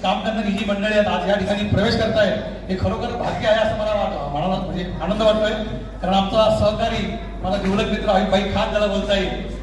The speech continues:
या सगळ्यांना मी या ठिकाणी आमंत्रित करतो की आपण, अ, प्रवेश करता यायचा आहे. सन्माननीय आमदार साहेबांना विनंती करतो की आपण त्यांना आदरपूर्वक या ठिकाणी प्रवेश द्यायचा आहे. सर्वप्रथम मी नाव घेतो खोपोलीमधला एक, ज्याला मसिया बोलता येईल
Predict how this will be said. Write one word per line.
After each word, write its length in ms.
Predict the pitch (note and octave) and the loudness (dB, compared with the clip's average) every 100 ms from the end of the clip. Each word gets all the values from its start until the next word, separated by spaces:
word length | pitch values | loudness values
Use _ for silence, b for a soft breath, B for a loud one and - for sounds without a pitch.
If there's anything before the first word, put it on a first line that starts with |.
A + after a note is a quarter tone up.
| - - | -10 -4
या 60 | G3+ | 0
सगळ्यांना 360 | - A#3 B3+ | 2 2 0
मी 80 | B3+ | 2
या 80 | A#3+ | 2
ठिकाणी 220 | A#3+ A#3 | 2 2
आमंत्रित 380 | G#3 G#3 A3+ - A#3 | 4 2 0 -2 -2
करतो 300 | A3+ A#3 - | -2 -2 -2
की 140 | - | 0
आपण, 240 | G3+ G#3+ | 0 0
अ, 300 | A3 A3 A3 A3 - - | 0 2 2 0 -4 -4
प्रवेश 260 | G3+ G#3 A3 | 0 2 2
करता 320 | - F#3+ G#3+ | 2 0 0
यायचा 240 | G#3 - | 0 2
आहे. 220 | G#3 - - - - - | 4 4 2 -4 -6 -6
सन्माननीय 380 | F#3+ G3 A3+ A3+ | -2 0 0 0
आमदार 240 | G#3 G#3+ | 0 0
साहेबांना 320 | - G3+ G#3+ G#3+ | 2 2 4 2
विनंती 300 | G#3+ G#3+ G3+ | 2 0 -2
करतो 240 | A3 - | -2 -2
की 100 | A3 | -2
आपण 260 | G3+ - G#3 | 0 -2 -2
त्यांना 360 | G3+ G3+ G3+ - - - - - - - | -2 0 -2 -4 -8 -10 -12 -12 -12 -6
आदरपूर्वक 500 | F3 A3 - A3 A3 | -2 0 0 0 0
या 60 | G#3 | 0
ठिकाणी 240 | G3 G#3 | 0 0
प्रवेश 280 | G#3 F#3+ F#3+ | 2 2 2
द्यायचा 260 | G#3 G3+ G#3+ | 2 4 4
आहे. 120 | G#3+ - - - - | 4 -2 -8 -10 -2
सर्वप्रथम 440 | G#3 A#3+ A#3+ B3 | 2 4 4 2
मी 80 | B3+ | 2
नाव 220 | A3+ B3 | 4 4
घेतो 280 | A3+ G#3 - | 4 -2 -2
खोपोलीमधला 500 | G3 A3+ A3+ A3 A3+ | -2 -2 -2 0 0
एक, 60 | A3+ | 0
ज्याला 260 | G#3+ G#3 | 0 0
मसिया 240 | - A#3 B3+ | 2 4 4
बोलता 340 | A#3 A3+ A3+ | 4 -2 -2
येईल 140 | G#3+ | -2